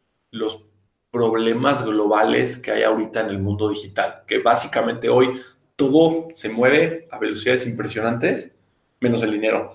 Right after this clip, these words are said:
<laughs> Entonces, eh, parece que es uno de los grandes problemas que tenemos que solucionar y que, y esos libros me abrieron los ojos para, para solucionarlos, específicamente para,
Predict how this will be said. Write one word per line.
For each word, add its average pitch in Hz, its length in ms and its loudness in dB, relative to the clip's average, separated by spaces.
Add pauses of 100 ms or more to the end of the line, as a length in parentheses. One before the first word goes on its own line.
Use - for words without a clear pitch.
(120)
<laughs> - 440 -8
Entonces, 120 640 2
eh, 110 720 6
parece 113 320 2
que - 80 -2
es - 100 -4
uno 131 160 0
de 117 80 4
los 104 140 0
grandes 127 320 4
problemas 120 380 -4
que - 60 -14
tenemos 113 260 -6
que - 100 -18
solucionar 113 540 -2
y 127 100 -4
que, - 340 -8
y 110 260 -2
esos 123 200 0
libros 123 220 4
me 107 80 0
abrieron 110 360 4
los 101 220 -10
ojos - 240 -14
para, 110 220 0 (340)
para 110 160 2
solucionarlos, 117 880 2 (440)
específicamente 147 1000 2
para, 107 480 0